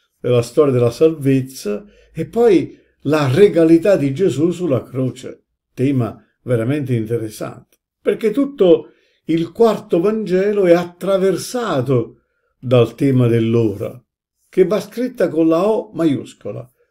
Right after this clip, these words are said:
l'ora, cioè il momento in cui si compie tutto il mistero del Padre. Questo matrimonio, così come Gesù descrive,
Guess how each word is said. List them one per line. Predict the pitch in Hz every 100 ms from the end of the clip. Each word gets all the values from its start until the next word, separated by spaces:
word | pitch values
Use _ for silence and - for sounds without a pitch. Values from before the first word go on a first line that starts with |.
| _ -
l'ora, | 120 131 127 104 101 95 _ _ _
cioè | - 147 151
il | 131
momento | 151 143 139 165 190
in | 190 180
cui | 147 156 208 175 127 - _ _ _ _
si | - - 143 135 -
compie | 214 196 120 107 110 101 - _
tutto | - 208 -
il | 156
mistero | 143 131 - 170 143
del | 135 123
Padre. | 113 - - - - _ _ _ _ _
Questo | - 135 147
matrimonio, | 143 160 170 151 170 170 175 190 208 202 - _ _
così | - 131 127
come | 165 135 147 123
Gesù | 127 123 160
descrive, | 131 123 - 143 143 160 123 110